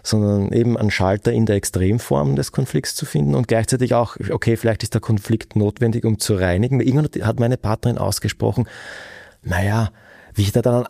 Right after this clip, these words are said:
alles am Schädel ka-, also am Schädel kaut hab und, und ausgesprochen, dann ist mir besser gegangen. Und hab mir gedacht, okay, ja, es geht anscheinend, weil das hat auch noch kein, das hat,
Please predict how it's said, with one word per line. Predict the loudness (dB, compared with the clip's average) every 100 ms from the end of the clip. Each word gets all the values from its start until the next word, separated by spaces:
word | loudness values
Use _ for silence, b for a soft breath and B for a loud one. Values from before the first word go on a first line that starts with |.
| -4
alles | 0 2 4 2
am | 0
Schädel | 0 2 2 2
ka-, | 0 0
also | 2 2 0 -2
am | -4 -4 -2 0
Schädel | 2 0
kaut | 0 0 0
hab | 0 0
und, | 0 0
und | -2 0
ausgesprochen, | 0 -2 -2 0 0 -2 B B B -2
dann | 0
ist | 2
mir | 0
besser | 0 -2 -2 -2
gegangen. | -2 -2 0 0
Und | 2
hab |
mir | 2
gedacht, | 0 -2 -4
okay, | -4 -2
ja, | -2
es | -2
geht | -2 -2
anscheinend, | -2 0 0 -2 -6 -14 -16 -14 -4
weil | 0
das | 0 0
hat | 0
auch | 2
noch | 0 0
kein, | 0 0
das | 0
hat, | -2